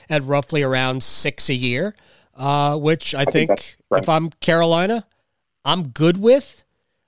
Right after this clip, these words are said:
Speaker 1: uh, because I don't mind a guy trying to prove it. A couple of years from now, you can always find the room.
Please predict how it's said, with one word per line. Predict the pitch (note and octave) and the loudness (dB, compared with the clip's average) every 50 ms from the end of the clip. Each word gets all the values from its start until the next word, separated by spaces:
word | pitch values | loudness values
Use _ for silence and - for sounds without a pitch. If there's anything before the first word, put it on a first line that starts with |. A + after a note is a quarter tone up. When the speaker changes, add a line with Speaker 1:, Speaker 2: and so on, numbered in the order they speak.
| _ _ _ _ _ - | _ _ _ _ _ -6
Speaker 1:
uh, | C#3+ C#3+ C#3+ C#3 | -2 -2 -2 -2
because | C3+ C#3+ E3 D#3 - F3+ E3+ E3+ E3+ E3+ D#3 - - - - - - - _ _ _ _ _ _ _ _ _ | -2 -2 -2 0 2 4 4 4 4 2 0 0 0 0 0 -2 -4 -8 _ _ _ _ _ _ _ _ _
I | - F#3 | -2 0
don't | C4+ D#4+ C#4+ E3 | 0 0 2 2
mind | F3 F#3+ A#3 C#4+ C#4+ A3 | 2 4 4 4 4 2
a | |
guy | D#3+ C#3+ D#3+ D3+ D3 D3+ D3 D3 C#3+ | 0 2 2 2 2 2 2 0 0
trying | - - - D#3 D#3 D#3 | -2 0 0 0 2 0
to | D3+ | 0
prove | B2+ - - F#3+ A#3+ A#3+ F3 | -2 0 2 2 2 2 0
it. | F3 F3+ | -4 -6
A | - _ _ _ _ _ _ _ _ _ - | -6 _ _ _ _ _ _ _ _ _ -4
couple | - F#3 - F3+ | -2 0 2 2
of | E3 D#3+ | 4 4
years | E3 F3+ F#3+ - | 4 2 2 2
from | - G3+ G3+ | 0 2 2
now, | G3+ G3+ G#3+ A#3+ B3+ B3+ - _ _ _ _ _ _ _ _ _ _ _ _ _ _ | 4 4 2 2 0 -4 -8 _ _ _ _ _ _ _ _ _ _ _ _ _ _
you | D3 F3 | -4 -2
can | - C#4+ B3+ | 2 4 4
always | G3 A3+ B3+ A3 - | 4 4 4 2 0
find | - D3+ C#3+ D#3 D#3 C#3+ | 0 0 0 2 0 0
the | C#3 | -2
room. | B2 C#3+ E3+ G3 E3+ D#3 F3+ | 0 0 2 2 2 0 -2